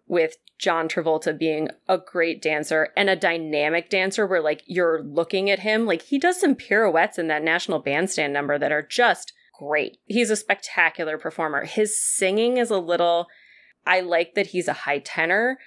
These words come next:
but they tried to make him sing some pieces that weren't for him,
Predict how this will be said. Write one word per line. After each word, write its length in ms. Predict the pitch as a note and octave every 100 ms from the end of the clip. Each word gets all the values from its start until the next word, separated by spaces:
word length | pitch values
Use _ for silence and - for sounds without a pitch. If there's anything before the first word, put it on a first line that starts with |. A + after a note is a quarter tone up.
| - _
but 160 | F3+ G#3+
they 100 | G#3
tried 240 | B3 A#3
to 60 | A3
make 200 | F3+ -
him 140 | F3
sing 260 | - E3+ E3
some 160 | E3
pieces 380 | D#3+ D#3+ - D#3
that 180 | D#3+ -
weren't 320 | D3+ D#3 -
for 340 | - D#3+ E3
him, 340 | E3+ G#3 A3